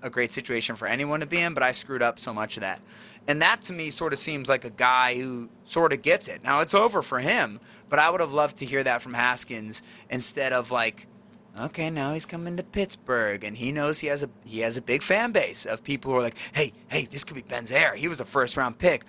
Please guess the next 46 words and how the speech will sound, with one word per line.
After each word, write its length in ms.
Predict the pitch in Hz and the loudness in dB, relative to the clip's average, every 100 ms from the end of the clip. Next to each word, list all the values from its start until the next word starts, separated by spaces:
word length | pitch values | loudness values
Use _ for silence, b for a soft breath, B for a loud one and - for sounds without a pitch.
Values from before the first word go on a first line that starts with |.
| B | B
Oh, 100 | 143 | 0
Mike 200 | 147 127 | 2 2
Tomlin's 460 | 117 147 170 143 113 | 2 2 2 0 0
talking 320 | 127 113 113 | 0 0 -2
me 80 | 107 | -6
up.'" 180 | 101 101 | -6 -6
And, 220 | 127 135 - | -8 -8 -4
and 180 | 131 | -2
I 160 | 123 139 | 2 2
kinda, 320 | 139 165 160 | 2 2 2
that 180 | 131 151 | 2 0
would 100 | 151 | 0
be 80 | 147 | -6
my 160 | 139 123 | 0 0
prediction, 480 | - 117 104 - 101 | 0 -4 -6 -8 -10
is 100 | - | -10
to 80 | |
think 240 | 104 110 104 | -6 -6 -4
that, 100 | 101 | -2
like, 220 | 101 104 B B B - | -2 -4 B B B 0
if 160 | 156 | 0
you 140 | 151 226 | 2 4
don't 100 | 214 | 4
have 160 | 185 | 4
a 80 | 151 | 0
major 800 | 117 107 120 127 139 143 143 135 | -4 -4 2 2 2 2 2 2
epiphany, 600 | 120 - 123 - 143 135 | -4 2 2 2 -2 -2
Haskins, 680 | 123 127 123 - 139 139 - - | 2 0 0 -4 -8 -6 -6 -4
and, 160 | 117 | -2
and 160 | 113 127 | -2 -2
a 60 | 107 | 0
major 380 | 120 131 127 | 2 2 0
humbling, 760 | 110 - 127 131 147 156 160 165 - - - - - - - - - - - - | -4 -2 -2 0 0 0 -2 -8 -12 -20 -20 -20 -20 -10 -10 -10 -20 -20 -16 -10
eh, 260 | - 104 | -8 -6
you're 140 | 110 120 | -6 0
probably 280 | 151 143 | 2 2
just 140 | 120 117 | -2 -6
gonna 140 | 127 | -6
be 140 | 117 117 | -4 0
who 100 | 123 | 0
you 160 | 107 | 0
were, 260 | 104 110 90 | 2 2 2
a, 280 | 98 - 117 | -2 -2 -2
a 40 | |
good 380 | 120 180 185 147 | 2 4 4 2
talent, 600 | 165 139 139 143 - | 2 2 0 -2 -4